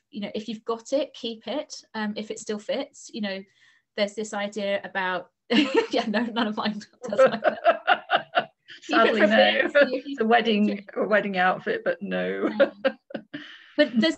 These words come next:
Speaker 1: a huge market now in, in selling secondhand clothing online, um, with, with platforms like Depop and eBay and all those things. So there's always going to be another market for it. You can always sell it on if you don't want to donate it to a charity shop,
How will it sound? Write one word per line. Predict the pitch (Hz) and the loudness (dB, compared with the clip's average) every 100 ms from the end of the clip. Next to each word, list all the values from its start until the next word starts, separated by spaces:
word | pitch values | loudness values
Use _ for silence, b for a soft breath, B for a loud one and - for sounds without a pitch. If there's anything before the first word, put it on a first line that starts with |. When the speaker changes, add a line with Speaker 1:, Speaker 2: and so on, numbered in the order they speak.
| - | -4
Speaker 1:
a | |
huge | 285 - 311 277 | -8 -8 -14 -4
market | 269 285 277 269 | -2 -2 -4 -4
now | 202 196 | -4 -4
in, | 185 202 | -6 -8
in | 202 196 | -8 -8
selling | - 196 190 | -4 -4 -4
secondhand | 190 165 185 180 165 | -6 -6 -8 -10 -8
clothing | 185 170 165 | -6 -4 -6
online, | 160 160 156 151 151 175 | -10 -8 -8 -8 -10 -8
um, | 175 180 | -8 -6
with, | 170 170 _ 190 | -8 -10 _ -10
with | 185 185 _ _ - | -10 -10 _ _ -12
platforms | - 220 208 180 | -6 -4 -4 -6
like | 180 - | -8 -6
Depop | 214 208 202 180 185 | -6 -4 -4 -4 -4
and | 165 | -8
eBay | - 190 185 175 170 | -10 -8 -6 -6 -6
and | 170 | -8
all | 170 | -6
those | 170 170 | -6 -6
things. | 170 160 170 | -6 -8 -10
So | - 190 190 | -6 -6 -6
there's | 208 196 | -8 -4
always | 240 233 220 214 | 0 0 0 -2
going | 190 185 | -6 -6
to | - | -8
be | 175 | -8
another | 175 175 | -6 -8
market | 175 165 165 175 - | -8 -8 -8 -14 -14
for | - 180 156 | -8 -6 -6
it. | 156 - | -8 -12
You | 165 | -14
can | 190 | -10
always | 180 180 175 | -6 -6 -4
sell | 180 165 | -6 -4
it | - | -6
on | 170 | -10
if | 165 | -10
you | 175 | -8
don't | 165 | -8
want | 160 156 | -8 -12
to | - | -10
donate | 160 160 165 - | -8 -8 -12 -12
it | - - | -12 -10
to | 160 | -10
a | |
charity | - 175 175 - | -6 -6 -6 -10
shop, | - 156 | -10 -10